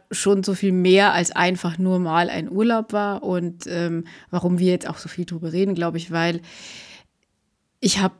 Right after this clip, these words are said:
diesen Urlaub irgendwann schon so als Ziel in meinem Kopf festgemacht und er hat vor allem dann die letzten Wochen der Therapie auch so ein bisschen als Anker fungiert,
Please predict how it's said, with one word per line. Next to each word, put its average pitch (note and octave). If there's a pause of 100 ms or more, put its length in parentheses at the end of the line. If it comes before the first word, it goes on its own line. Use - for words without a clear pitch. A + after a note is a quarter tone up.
(140)
diesen G#3
Urlaub A3
irgendwann F#3
schon F#3
so F#3
als E3
Ziel A3+
in G3
meinem F#3
Kopf -
festgemacht -
und F3+ (360)
er D#3
hat F3+
vor F3
allem F3
dann E3+
die E3+
letzten D#3+
Wochen F3+
der F3
Therapie F#3 (340)
auch F#3
so -
ein F3
bisschen F3+
als E3+
Anker E3+
fungiert, F3+